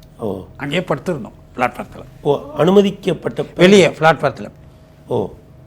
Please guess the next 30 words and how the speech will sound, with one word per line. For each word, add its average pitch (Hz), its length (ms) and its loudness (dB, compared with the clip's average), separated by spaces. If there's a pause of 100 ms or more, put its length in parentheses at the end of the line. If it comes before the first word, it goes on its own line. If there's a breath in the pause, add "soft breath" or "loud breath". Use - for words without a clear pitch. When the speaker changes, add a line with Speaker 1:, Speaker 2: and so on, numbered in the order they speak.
(320)
Speaker 2:
எல்லாருமே 240 500 4
உட்கார்ந்துட்டாங்க. 120 600 -4
ஆ, 151 280 4 (200)
பத்தாயிரம் 190 540 6
பேர் 247 180 6
உட்கார்ந்துட்டாங்க. 135 500 -2 (280)
Speaker 1:
ஓ, 139 160 -2
எங்க 147 320 4
அரசு 196 240 2
பொது 165 260 0
மருத்துவமனையில 160 260 0
Speaker 2:
ஏ, 233 40 2
Speaker 1:
அண்ணா 220 180 4
Speaker 2:
இது 208 540 4
அடையாறு 180 400 2
புற்றுநோய் 143 420 -6
இல்ல? 92 180 -12 (320)
Speaker 1:
அங்க 165 260 4
அனுமதிக்கப்பட்டிருக்காரு. 165 840 2 (140)
Speaker 2:
ஆமா. 156 380 0 (280)
Speaker 1:
ஓ, 139 260 2
பத்தாயிரம் 220 420 6
பேர் 269 140 2
நீங்க 190 180 2
வெளியே 160 220 4
இருக்கீங்க. 143 340 0
Speaker 2:
ஆமா. - 200 -16 (480)
அப்படியே 180 400 0 (800)
என்டையர் - 460 -14
அடையாறு. - 240 -18